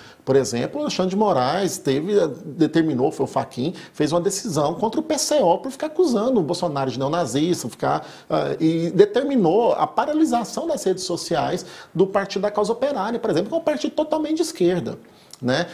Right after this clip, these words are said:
Então, você associar o Lula ao P C C é crime de fake news. Você associar Bolsonaro a, a, ao neonazismo ou, ou à ditadura militar mesmo, também não deixa de ser,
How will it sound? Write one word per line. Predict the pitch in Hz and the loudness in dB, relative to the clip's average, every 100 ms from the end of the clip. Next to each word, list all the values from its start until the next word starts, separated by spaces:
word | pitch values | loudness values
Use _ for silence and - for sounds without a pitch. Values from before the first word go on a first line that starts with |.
| - | -2
Então, | 180 | 2
você | 180 208 | 2 2
associar | 220 - 240 - 196 160 | 0 0 -2 0 2 4
o | 170 | 4
Lula | 160 165 226 208 | 4 2 2 2
ao | 170 | 2
P | 170 165 | 0 -4
C | - 127 | -2 -6
C | - 160 208 151 - | -4 0 0 -2 -4
é | 262 | -6
crime | - 269 302 | -4 -4 -4
de | |
fake | - 262 - | -4 -4 0
news. | 226 175 135 | 2 2 0
Você | 151 226 | -2 -2
associar | 226 254 - 202 180 - - | -4 -4 0 2 0 -2 -10
Bolsonaro | 143 175 285 - 220 160 135 135 127 110 - - - | 2 2 2 -2 -2 0 0 2 2 0 -6 -10 0
a, | 139 | 0
a, | - 143 151 | 2 0 2
ao | 147 | 0
neonazismo | 147 151 147 131 110 127 143 104 117 117 113 | 2 0 0 -2 0 2 2 2 0 0 2
ou, | 131 139 | 2 4
ou | 151 | 4
à | 139 | 2
ditadura | - - 147 165 185 | 0 -2 2 4 4
militar | 147 127 113 135 117 | 2 -2 0 -2 0
mesmo, | 143 247 - | 0 -2 -2
também | 349 320 277 320 311 - - | 0 0 0 -2 -4 -10 -4
não | 226 | -2
deixa | 185 165 180 208 | 2 2 2 -2
de | 180 | -2
ser, | 196 - 165 175 - | -4 -2 0 -2 -6